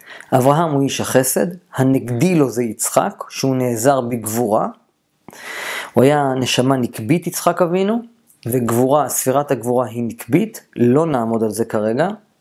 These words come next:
ויעקב הוא ספירת התפארת, הוא המרכז שבין אברהם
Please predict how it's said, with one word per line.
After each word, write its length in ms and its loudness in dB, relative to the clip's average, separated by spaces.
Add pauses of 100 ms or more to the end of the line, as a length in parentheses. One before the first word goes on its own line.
(720)
ויעקב 640 4
הוא 100 0
ספירת 420 0
התפארת, 720 -4 (680)
הוא 140 6
המרכז 600 0
שבין 400 0
אברהם 520 -2